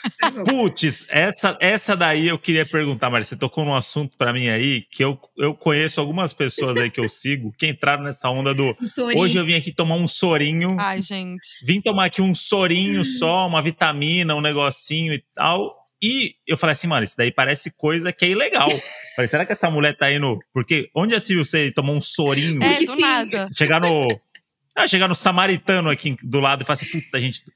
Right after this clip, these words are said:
Speaker 1: Tô
Speaker 2: puta, um monte de gente
Speaker 1: precisando de um
Speaker 2: doente", e fala
Speaker 1: sorinho.
Speaker 2: assim, "Porra, tô precisando de uma vitamininha. Tem como só botar
Speaker 3: É.
Speaker 2: dez M Lzinho pra nós?" Não tem como.
Speaker 3: Qual
Speaker 1: E
Speaker 3: que é o
Speaker 1: o pior
Speaker 3: sentido disso?
Speaker 2: E eu vi que é um, é um rolê de rico.
Speaker 1: É um rolê de rico.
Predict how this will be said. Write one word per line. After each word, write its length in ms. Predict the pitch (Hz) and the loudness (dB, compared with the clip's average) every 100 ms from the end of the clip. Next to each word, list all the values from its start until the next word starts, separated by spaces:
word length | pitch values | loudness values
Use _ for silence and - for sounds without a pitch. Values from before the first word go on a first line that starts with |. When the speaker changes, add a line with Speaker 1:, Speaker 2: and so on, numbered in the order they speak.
| _ | _
Speaker 1:
Tô 120 | - 196 | -8 -2
Speaker 2:
puta, 340 | 220 226 - | 0 0 2
um 20 | |
monte 100 | 175 | 2
de 60 | 220 | 2
gente 80 | 220 | 0
Speaker 1:
precisando 80 | 214 | 2
de 60 | 175 | 2
um 20 | 156 185 | 4 2
Speaker 2:
doente", 180 | 247 233 | 0 2
e 40 | |
fala 160 | 180 170 | 2 0
Speaker 1:
sorinho. 180 | 170 139 | -2 -4
Speaker 2:
assim, 40 | |
"Porra, 640 | 170 180 180 170 175 170 165 - - _ _ _ _ | -2 0 0 2 0 -2 -6 -12 -16 _ _ _ _
tô 80 | 139 | -2
precisando 200 | 175 170 | 0 2
de 60 | |
uma 100 | 175 | 2
vitamininha. 580 | 151 160 170 156 147 156 | 2 0 0 0 2 0
Tem 180 | - 254 | 0 -4
como 200 | 320 220 | -2 -2
só 160 | - 254 | 0 0
botar 480 | 208 170 190 156 107 | 0 0 0 0 -2
Speaker 3:
É. 40 | - | 0
Speaker 2:
dez 220 | - 254 | 2 4
M 240 | 175 160 151 | 2 2 2
Lzinho 320 | 143 160 143 | 2 0 0
pra 100 | 143 | 0
nós?" 280 | 160 139 107 - - 131 | 2 0 -2 -8 -8 -4
Não 140 | 180 - | -4 0
tem 200 | 196 - | -2 0
como. 180 | 302 | 0
Speaker 3:
Qual 120 | 359 427 | 2 2
Speaker 1:
E 20 | |
Speaker 3:
que 40 | |
é 20 | 453 | 0
o 60 | |
Speaker 1:
o 40 | - | -2
pior 140 | 262 240 | 0 -2
Speaker 3:
sentido 220 | 320 277 | -4 -8
disso? 140 | 220 190 | -2 2
Speaker 2:
E 20 | |
eu 120 | 165 | 2
vi 160 | 135 175 | 2 0
que 80 | |
é 40 | 220 | 0
um, 440 | 233 247 220 165 - _ _ _ | -2 -4 -6 -8 -12 _ _ _
é 60 | 139 | 0
um 60 | 139 | 2
rolê 200 | 151 185 | 2 2
de 100 | 226 | 2
rico. 380 | 190 233 - 202 | 0 -2 -4 -2
Speaker 1:
É 40 | |
um 20 | |
rolê 160 | 208 185 | 0 0
de 120 | 196 | 0
rico. 260 | 180 165 | -2 -4